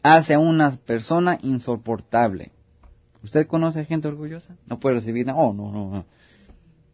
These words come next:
¿Sabe qué es peor que una persona orgullosa en el mundo? Un cristiano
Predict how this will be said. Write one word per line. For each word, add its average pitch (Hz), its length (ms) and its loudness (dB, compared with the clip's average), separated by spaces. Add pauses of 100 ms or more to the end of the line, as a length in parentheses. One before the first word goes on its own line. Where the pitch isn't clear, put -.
(2000)
¿Sabe 175 420 6
qué 165 260 -4
es 156 180 0
peor 143 460 2
que 127 140 -2
una 139 240 2
persona 131 340 -2
orgullosa 120 540 -2
en 117 60 0
el 107 100 2
mundo? 143 400 0 (1500)
Un 131 140 -2
cristiano 113 680 -6